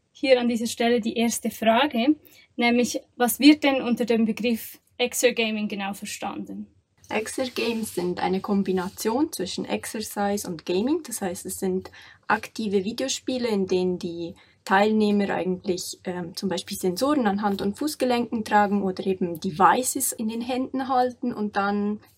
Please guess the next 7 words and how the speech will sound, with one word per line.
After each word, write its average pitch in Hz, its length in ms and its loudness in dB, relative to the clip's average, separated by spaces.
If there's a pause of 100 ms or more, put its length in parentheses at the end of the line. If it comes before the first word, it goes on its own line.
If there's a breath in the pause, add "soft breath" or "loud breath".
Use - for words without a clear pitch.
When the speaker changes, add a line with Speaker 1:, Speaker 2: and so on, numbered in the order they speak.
Speaker 2:
Bewegungen 262 580 4
durchführen 294 540 0
müssen, 269 260 -4
also 190 200 -2
körperliche 214 520 -6
Aktivität, 190 720 -2
aber, 220 320 2